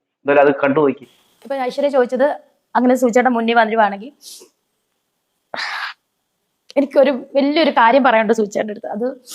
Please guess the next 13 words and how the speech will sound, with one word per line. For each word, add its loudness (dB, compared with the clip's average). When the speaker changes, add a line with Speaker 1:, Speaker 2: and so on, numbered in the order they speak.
Speaker 2:
എൻ്റെ 2
ഈ 2
പ്രഷർക്ക് 2
ഞാൻ -2
പറയുവാണ്, 0
പ്രഷർ -14
എടുത്ത്. -16
സുചേട്ടൻ 0
മരിക്കുന്നതിൻ്റെ 0
അന്ന് -2
ഏതാനും 0
മണിക്കൂറിന് -2
മുന്നേ -8